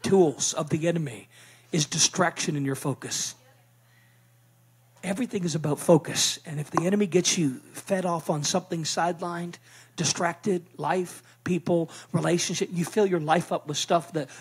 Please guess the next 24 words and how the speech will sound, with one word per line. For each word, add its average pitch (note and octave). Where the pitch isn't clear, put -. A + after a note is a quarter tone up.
that D#3+
you C3+
think's F3+
a, E3
filling E3+
a D3+
void, D#3+
but B2
really F3
it's, -
it's -
drawing E3+
you E3
away D3+
from C#3
your C3
ultimate D3+
call D#3
and C3+
destiny. C3+
It's -
a D3
sacrifice -
sometimes B2